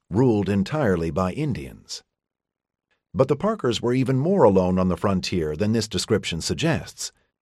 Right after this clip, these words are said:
To say that their fort was near present-day Dallas might suggest that the entire Indian frontier in North America in those days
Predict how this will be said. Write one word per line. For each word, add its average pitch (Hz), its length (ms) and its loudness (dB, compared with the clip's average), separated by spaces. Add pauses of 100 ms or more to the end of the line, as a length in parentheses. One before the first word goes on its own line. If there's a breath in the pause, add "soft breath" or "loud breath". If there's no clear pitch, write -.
(640)
To 151 80 0
say 214 260 4
that 139 160 2
their 131 160 4
fort 135 320 4
was 107 180 0
near 117 220 2
present-day 101 600 0
Dallas 82 540 -2 (320 soft breath)
might 170 280 -2
suggest 120 440 0
that 107 120 -2
the 113 100 0
entire 147 480 0
Indian 123 380 2
frontier 110 580 2
in 101 100 4
North 104 220 2
America 92 460 0
in 95 180 0
those 85 220 -2
days 76 400 -2